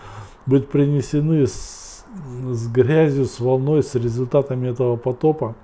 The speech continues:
Вымершие ж-, умершие живые, умершие единовременно, вот это все, вот этот большой пласт, захороненный в этой мерзлоте животных, он мог туда быть унесен и принесен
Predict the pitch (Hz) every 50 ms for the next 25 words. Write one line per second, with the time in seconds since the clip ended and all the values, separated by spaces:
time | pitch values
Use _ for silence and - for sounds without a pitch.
0 | - - - - - - - - - - - - - - 123 131 156 165 156 151
1 | 139 - - 143 143 139 139 131 127 131 151 175 185 156 165 175 165 156 135 -
2 | - 139 135 131 120 113 120 135 139 139 160 170 170 151 131 131 123 120 151 156
3 | 165 160 151 135 - - 156 151 151 147 143 127 123 131 147 147 143 160 151 147
4 | 139 123 117 123 135 151 151 139 127 120 117 117 113 113 113 110 123 117 117 123
5 | 120 117 - - 175 175 170 175 - - - - - - - - - 127 127 135
6 | 135 120 117 139 147 143 - - 156 135 113 - - 135 135 147 143 127 - -
7 | - - - - _ _ _ _ _ _ - - - - - - - - - -
8 | - - - - - 120 120 139 135 - 143 143 143 160 156 147 135 131 127 127
9 | 127 123 120 120 120 117 117 113 113 123 131 139 127 127 135 139 139 135 131 120
10 | 131 139 139 135 - - 151 135 123 117 113 104 - - - _ - - - -
11 | - - - - - - - 120 127 123 120 143 160 185 208 190 156 143 - -
12 | 139 135 143 160 185 180 175 - - - - 135 127 151 156 156 143 143 127 -
13 | 135 139 139 135 131 - - 175 175 170 151 139 - - 131 139 147 151 143 -
14 | 214 185 143 113 107 104